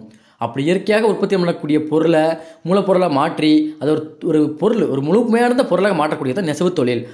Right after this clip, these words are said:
அதனால தான் பாத்தீங்கன்னா இரண்டாம் துறையில வருகிறது. So, ஆப்ஷன் பி, இரண்டாம்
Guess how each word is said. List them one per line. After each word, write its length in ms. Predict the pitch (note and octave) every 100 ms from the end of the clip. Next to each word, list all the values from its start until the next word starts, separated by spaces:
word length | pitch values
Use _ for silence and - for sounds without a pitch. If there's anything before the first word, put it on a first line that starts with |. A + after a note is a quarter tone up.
| - C3+
அதனால 220 | G3 G3 G#3
தான் 80 | D#3
பாத்தீங்கன்னா 360 | C3 A#2+ B2+ C3 - -
இரண்டாம் 320 | F3 A3+ G#3
துறையில 260 | C3+ A#2+ G#3 B2+
வருகிறது. 360 | A2+ G#2+ A2+ A2
So, 120 | D#3 D#3
ஆப்ஷன் 240 | - D3+ C3+
பி, 60 | G3+ - - D#3+
இரண்டாம் 340 | D#3+ C#3+ F#3+